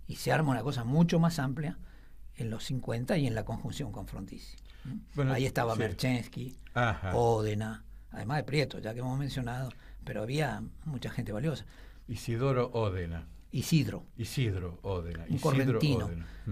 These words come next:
Speaker 1: Un correntino que se había formado en, en la escuela li-, en los liberales de Corrientes, histórico. Cuando viene a estudiar a, a Buenos Aires de abogacía, se hace socialista.
Speaker 2: Mm.
Speaker 1: Entonces, porque entre los liberales y los socialistas había mucho más en común de lo que se pensaba,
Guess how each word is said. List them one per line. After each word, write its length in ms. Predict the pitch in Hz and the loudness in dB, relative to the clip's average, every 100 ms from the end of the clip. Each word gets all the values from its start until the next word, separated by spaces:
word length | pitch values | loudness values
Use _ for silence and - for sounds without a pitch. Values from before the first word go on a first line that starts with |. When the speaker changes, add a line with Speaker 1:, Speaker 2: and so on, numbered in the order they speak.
| 90 | -2
Speaker 1:
Un 40 | |
correntino 580 | 156 151 160 240 202 160 | 0 2 6 8 10 8
que 120 | 131 | 2
se 100 | - | -2
había 140 | 131 123 | -2 0
formado 400 | 139 135 131 127 | 2 4 4 2
en, 100 | 135 | -2
en 220 | 135 120 | -4 -4
la 60 | 110 | -6
escuela 320 | - 123 117 | -2 -2 -2
li-, 140 | 110 | -2
en 260 | 107 - - | -4 -4 -6
los 220 | - - | -8 -6
liberales 400 | 135 113 139 131 | -4 -2 0 0
de 60 | 127 | 0
Corrientes, 400 | 190 262 170 123 | 8 10 10 6
histórico. 400 | - 185 160 160 | 2 2 4 2
Cuando 180 | 135 131 | 0 2
viene 200 | 156 170 | 6 6
a 20 | |
estudiar 400 | 165 156 175 156 | 6 4 4 4
a, 180 | 123 107 - - - - - | 2 -4 -12 -18 -18 -16 -12
a 100 | - | -6
Buenos 300 | 123 135 147 | -2 0 6
Aires 160 | 170 160 | 6 6
de 60 | 143 | 4
abogacía, 720 | 151 170 170 160 185 208 175 - | 4 4 4 4 4 2 -2 -6
se 160 | - | -2
hace 180 | 143 - | 0 0
socialista. 800 | 139 - - 170 - - - - - - - - - | -2 0 0 0 -4 -10 -14 -14 -18 -18 -16 -16 -8
Speaker 2:
Mm. 80 | - | -2
Speaker 1:
Entonces, 320 | 120 131 151 135 | 0 2 0 0
porque 180 | 139 | 0
entre 160 | 143 165 | 2 4
los 120 | 170 | 6
liberales 460 | 175 190 196 254 269 | 8 8 8 8 8
y 40 | |
los 140 | 175 143 | 6 6
socialistas 640 | 202 208 185 202 - 165 | 4 4 6 4 2 0
había 220 | 139 165 175 | 2 4 4
mucho 300 | 196 175 165 | 4 4 6
más 140 | 175 | 6
en 60 | 170 | 6
común 220 | 165 180 | 4 4
de 80 | 143 | 2
lo 140 | 131 | 0
que 120 | 131 | -4
se 140 | 127 120 | -6 -6
pensaba, 540 | 127 - 123 123 | -4 -4 -4 -6